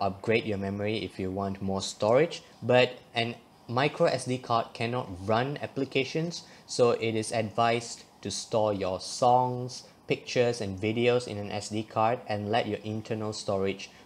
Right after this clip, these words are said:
process applications instead. And now you know the benefits of S S D and the disadvantages. So if you want to buy a H D D or an S S D in the future, you can consider this,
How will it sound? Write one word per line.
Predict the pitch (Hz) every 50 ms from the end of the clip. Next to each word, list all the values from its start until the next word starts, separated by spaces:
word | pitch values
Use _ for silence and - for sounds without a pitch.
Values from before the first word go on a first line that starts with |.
| - -
process | - 107 98 - - 107 101 - - -
applications | 104 - - 104 98 - - - 107 107 - - - 87 80 80 - - -
instead. | 92 85 - - - 82 78 - - - - - - - - _ _ _ _ _ _ - - - - - _ - - - - - - - - - - - - - -
And | - 107 104 107
now | 120 131 151 165 165
you | 156 135 131 127
know | 123 127 131 131 127 127 127 127 127
the | 107 104
benefits | 95 107 104 107 107 - 120 107 - 101
of | 98 -
S | 101 101 95 -
S | 98 92 95
D | 101 107 113 127
and | - 117 123 127
the | 123
disadvantages. | 110 107 101 - 95 92 95 92 92 - 98 90 90 95 107 - - - - - - - - -
So | - - - 143 131 131 127 127 123 - - -
if | 123 120 - 127
you | 120
want | 117 131 139 139 131 -
to | 113
buy | 104 107 110 110 110 107 110 110 -
a | 98 92 -
H | 131 123 - - 120
D | 113 104
D | 104 107 - 156 151 120 -
or | 92 95 92
an | 92 92
S | 101 - -
S | 92 82
D | 90 101 117 120
in | 110
the | 101
future, | - - - 98 95 - - 104 98 98 101 98 - - -
you | 123 123
can | 131 131 123
consider | - 143 143 143 - - 160 143 147 143 139 135
this, | 120 110 107 107 107 - - -